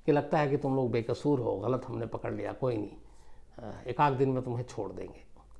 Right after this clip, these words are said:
और जिस दिन फुल मून था उस दिन फिर उन्हें वहीं बाहर निकाला गया।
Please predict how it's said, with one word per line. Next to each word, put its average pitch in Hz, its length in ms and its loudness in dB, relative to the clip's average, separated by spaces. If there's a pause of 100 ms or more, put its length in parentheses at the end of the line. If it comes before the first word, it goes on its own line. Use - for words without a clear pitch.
(400)
और 135 80 2
जिस 147 140 4
दिन 151 140 2
फुल 180 220 4
मून 107 260 0
था - 420 -14 (580)
उस 131 80 -2
दिन 147 160 2
फिर 143 140 -4
उन्हें 131 220 -2
वहीं 131 220 -2
बाहर 123 240 0
निकाला 101 320 -4
गया। 98 220 -10